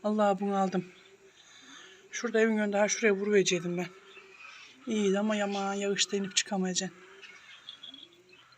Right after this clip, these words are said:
Vallahi benim cancağızımla hiç uğraşma. Vur zobanın üstüne odun at dedi. Getiriverdi bir çuval odun. Aha burada pişireceksin. Evet değerli takipçilerim ben mutfağa geçtim de.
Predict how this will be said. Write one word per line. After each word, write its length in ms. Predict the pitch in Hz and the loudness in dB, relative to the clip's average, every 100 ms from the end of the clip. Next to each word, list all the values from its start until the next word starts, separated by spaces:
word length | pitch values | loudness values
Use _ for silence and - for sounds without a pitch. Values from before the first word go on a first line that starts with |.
| _ | _
Vallahi 280 | 196 190 185 | -8 -6 -4
benim 240 | 208 208 190 | -4 -4 -4
cancağızımla 600 | 202 190 196 190 185 185 | -4 0 0 0 0 -4
hiç 240 | 214 - | -4 -2
uğraşma. 340 | 196 185 190 | 0 0 0
Vur 320 | 185 208 226 202 | -2 -2 -4 -2
zobanın 300 | 208 202 196 | 0 0 0
üstüne 300 | 185 - 202 | -2 -2 0
odun 160 | 196 | 2
at 220 | 180 - | 0 0
dedi. 220 | 160 160 165 | -4 -2 -2
Getiriverdi 520 | 170 220 196 175 180 | -2 4 4 4 0
bir 40 | |
çuval 260 | - 185 175 | 0 2 0
odun. 260 | 170 190 - - - - - - - 277 - - - _ | -2 -6 -12 -20 -20 -20 -20 -20 -20 -20 -20 -20 -20 _
Aha 160 | 170 160 | -12 -8
burada 200 | 160 170 | -6 -2
pişireceksin. 500 | - 170 160 - - - - - - - _ _ _ _ - - - - - _ _ _ _ _ _ _ _ _ _ 233 | 0 0 -2 -6 -10 -20 -20 -20 -20 -20 _ _ _ _ -20 -20 -20 -20 -20 _ _ _ _ _ _ _ _ _ _ -14
Evet 260 | 226 - | -12 -12
değerli 200 | 214 202 | -14 -14
takipçilerim 580 | 196 190 _ - 185 185 | -20 -20 _ -16 -12 -10
ben 80 | 202 | -10
mutfağa 320 | 190 226 202 | -10 -14 -12
geçtim 320 | 190 - 214 | -8 -10 -10
de. 60 | 190 | -14